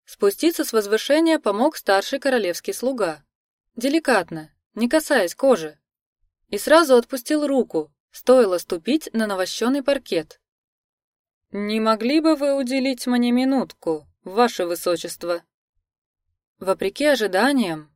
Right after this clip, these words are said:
моим вниманием завладел не Брайан, а Лоон Отти, отец Тео. Герцог старательно изображал почтение,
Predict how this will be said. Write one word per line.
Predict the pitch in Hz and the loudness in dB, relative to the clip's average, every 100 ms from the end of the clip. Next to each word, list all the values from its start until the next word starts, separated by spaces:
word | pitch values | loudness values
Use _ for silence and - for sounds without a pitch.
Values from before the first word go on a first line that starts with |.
| _ | _
моим | 185 233 311 | -2 2 2
вниманием | 254 247 233 285 277 233 | 4 4 4 4 2 -2
завладел | 208 208 214 214 269 | -2 -2 -2 2 2
не | 277 294 | 2 0
Брайан, | 285 277 180 151 _ _ _ _ | 2 2 0 -4 _ _ _ _
а | - 190 | 0 2
Лоон | 175 175 226 240 | 2 2 0 0
Отти, | 302 262 - 160 _ _ _ | -2 -2 -4 -8 _ _ _
отец | - 247 285 247 - | -4 -2 0 -2 0
Тео. | 269 247 156 _ _ _ _ _ _ _ _ _ _ _ | 2 2 -2 _ _ _ _ _ _ _ _ _ _ _
Герцог | 190 220 339 - 196 | -4 0 0 -2 -10
старательно | - 185 262 311 247 208 | -2 2 2 2 -2 0
изображал | 202 196 208 233 285 | -2 -2 0 0 0
почтение, | 302 302 - 277 220 165 147 | 0 -2 -2 -2 -2 -4 -12